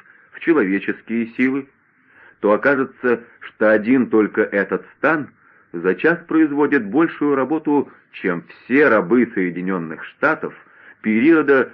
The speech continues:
гражданской войны, и совершает ее – все двадцать четыре часа суток». Он блаженно улыбнулся. Кронер был краеугольным камнем,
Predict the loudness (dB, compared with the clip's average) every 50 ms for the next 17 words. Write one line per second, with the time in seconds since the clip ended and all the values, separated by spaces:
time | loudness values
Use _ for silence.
0 | _ -2 0 2 2 2 2 0 0 0 0 -2 -4 -8 -6 -2 0 0 2 2
1 | 2 2 0 0 -2 -6 -8 -10 _ _ _ _ _ _ _ _ _ _ _ _
2 | _ _ -8 -8 -8 -8 -6 -6 -4 -4 -4 -2 -2 0 0 0 0 -2 -4 -6
3 | -8 -8 -8 -8 -12 -14 -20 _ _ _ _ _ _ _ -20 -8 -2 2 2 4
4 | 2 2 2 0 0 0 -2 -2 -2 -2 -2 -2 -2 -6 -6 -4 -4 -2 -2 -2
5 | -2 -2 -4 -8 -8 -6 -6 -6 -6 -6 -8 -12 -12 -12 -14 -20 -20 -20 _ _
6 | _ _ _ _ _ _ _ _ _ _ _ _ _ _ _ _ _ _ _ _
7 | _ _ _ _ _ _ _ _ _ _ -4 -2 -2 -2 -2 -4 -4 -4 -4 -6
8 | -6 -6 -6 -8 -8 -8 -8 -10 -10 -12 -14 -16 -20 -20 -20 -20 -20 _ _ _
9 | _ _ _ _ _ _ _ _ _ _ _ _ _ _ _ _ _ _ _ _
10 | _ _ _ _ _ _ _ _ _ -8 -4 0 2 2 2 2 0 -2 -2 0
11 | 0 0 0 0 -2 -4 -4 -2 -2 0 -2 -2 0 0 0 0 0 -2 -4 -4
12 | -4 -4 -4 -4 -4 -6 -8 -12 -12 -14 -18 -20